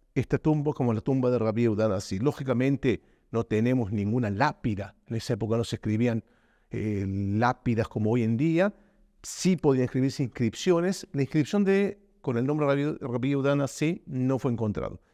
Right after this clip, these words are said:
Dos teorías. Primero, se encontraron los nombres en tumbas, en inscripciones, de tres hijos de Rabí Yehuda Nasi,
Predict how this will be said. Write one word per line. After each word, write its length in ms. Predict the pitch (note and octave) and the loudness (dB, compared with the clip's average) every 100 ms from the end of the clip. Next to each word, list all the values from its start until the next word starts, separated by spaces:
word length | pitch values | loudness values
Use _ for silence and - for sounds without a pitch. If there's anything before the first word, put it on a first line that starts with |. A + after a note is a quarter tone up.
| _ _ _ _ _ | _ _ _ _ _
Dos 260 | B2+ G3 - | 2 2 4
teorías. 360 | D#3 B2+ F2+ | 2 4 0
Primero, 480 | - C#3+ E3 F#3+ G3 | 0 0 2 0 -2
se 160 | - D#3 | -2 -2
encontraron 500 | C3 C#3+ D3 F#3 G3+ | -2 -2 0 0 -2
los 180 | D#3+ - | -4 -6
nombres 840 | C#3+ D3 E3+ G3 A3+ A#3 - - _ _ _ _ _ _ _ - | -2 0 0 0 -2 -4 -8 -14 _ _ _ _ _ _ _ -10
en 280 | F2+ G2 | -6 -4
tumbas, 640 | - A3+ F3+ B2+ D3+ - - _ _ _ - | 4 6 6 4 2 -2 -20 _ _ _ -10
en 200 | G2+ F#2+ | -6 -2
inscripciones, 760 | G#2 - G#2 G#2 F#3+ D#3 D3+ - _ - | -2 -2 -4 2 4 4 2 -6 _ -2
de 160 | B2+ - _ | -2 -2 _
tres 440 | - G#3 A3 - _ | 2 2 2 -2 _
hijos 460 | D#3+ E3+ - E3 D#3 | -2 -2 -2 -4 -2
de 120 | C3 | -2
Rabí 260 | G#2+ G#2 G#2+ | 0 0 0
Yehuda 340 | G2+ F#2+ G2+ | 0 0 -2
Nasi, 320 | F#2+ - F2 | -4 -8 -14